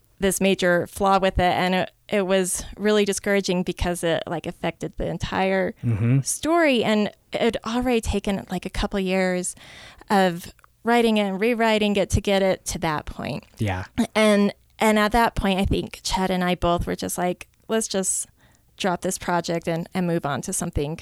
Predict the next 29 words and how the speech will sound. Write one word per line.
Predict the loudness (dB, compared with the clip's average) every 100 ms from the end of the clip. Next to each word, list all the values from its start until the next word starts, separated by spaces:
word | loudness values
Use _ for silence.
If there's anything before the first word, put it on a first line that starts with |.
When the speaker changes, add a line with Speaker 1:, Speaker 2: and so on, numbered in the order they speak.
| -14 _ _ _ _ _ -2
Speaker 1:
else, | -2 -2
just | -4 -4
cut | -2 -2
our | 0
losses." | 0 -2 -2 -4 -4 -10 -20 -20 -4
And, | 2 4 2 0 -8 _ _ 0
and | 2
so | 2
we | 2
did. | 4 2
We | 2
kind | 0 0 0
of |
just | 0 -2 0
set | 0 0
it | 0
aside. | -2 0 2 2 0 -2 -2
And, | 0 2 2 -2 -6 _ -12
like, | -6 -4
a | -4
year | 0 2 2
later, | 2 2 4 4 4 2 -2 _ _ -2
um, | 2 2 2
I | 0 2
was | 2 0 -2 -4
reading | 0 2 2 2 0 -4 -8 -14 _ _ -2
a, | 0 -2 -4 -8
a |
book, | -4 2 2 2 -2